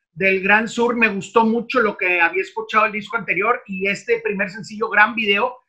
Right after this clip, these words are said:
me gustó mucho, un video de vanguardia muy bien hecho, muy bien trabajado, la postproducción está sensacional, los felicito por esta colaboración y este trabajo y muchos años para el Gran Sur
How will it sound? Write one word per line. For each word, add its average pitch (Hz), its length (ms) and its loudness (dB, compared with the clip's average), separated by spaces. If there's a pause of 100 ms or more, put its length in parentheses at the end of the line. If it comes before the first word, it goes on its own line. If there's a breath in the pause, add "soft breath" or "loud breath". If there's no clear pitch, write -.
(180)
me 190 160 2
gustó 196 340 0
mucho, 233 300 -2
un 233 80 -4
video 214 220 2
de 240 60 6
vanguardia 208 540 2
muy 214 400 4
bien 226 220 -4
hecho, 220 240 -8
muy 214 140 -6
bien 214 200 -6
trabajado, 214 560 4
la 202 160 0
postproducción 180 520 -8
está 208 180 -8
sensacional, 202 760 0 (340 soft breath)
los 208 280 0
felicito 208 540 2
por 226 140 0
esta 247 200 -2
colaboración 196 540 -2
y 226 40 -2
este 226 160 -8
trabajo 208 520 0
y 196 100 -2
muchos 240 520 0
años 233 300 -2
para 196 140 -2
el 185 60 -2
Gran 208 180 0
Sur 302 320 -4